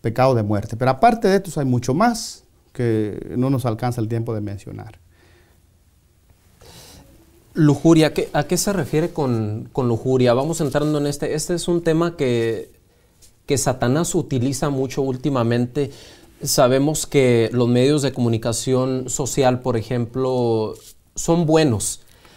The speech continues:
Speaker 2: Pero ¿qué es lo que pasa? Que Satanás siempre se está metiendo, busca la manera de meterse para influir.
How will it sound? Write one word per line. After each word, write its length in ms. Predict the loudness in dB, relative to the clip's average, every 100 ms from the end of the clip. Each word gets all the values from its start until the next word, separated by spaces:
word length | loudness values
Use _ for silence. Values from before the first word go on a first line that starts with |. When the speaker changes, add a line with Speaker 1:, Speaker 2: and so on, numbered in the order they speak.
| -6
Speaker 2:
Pero 220 | 2 2
¿qué 60 | 4
es 60 | 4
lo 120 | 4
que 80 | 2
pasa? 360 | 2 0 0
Que 100 | 0
Satanás 460 | 0 0 0 -2 -2
siempre 680 | 4 6 6 4 2 2
se 100 | 0
está 160 | 0 2
metiendo, 680 | 2 2 4 6 6 4 2
busca 340 | 0 -2 0
la 100 | 0
manera 360 | 2 0 2 2
de 80 | 0
meterse 480 | 0 0 0 -2 -2
para 200 | 0 0
influir. 420 | 0 2 0